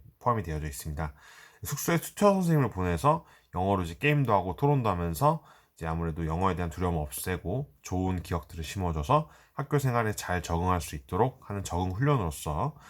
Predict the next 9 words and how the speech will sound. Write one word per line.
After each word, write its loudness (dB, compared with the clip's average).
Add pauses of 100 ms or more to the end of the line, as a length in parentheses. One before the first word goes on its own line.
(280)
토론 6
수업 -2
같은 -2
경우는 0
아이들이 -2
이제 -6 (220)
학교에서 2
현지 -2
아이들과 -2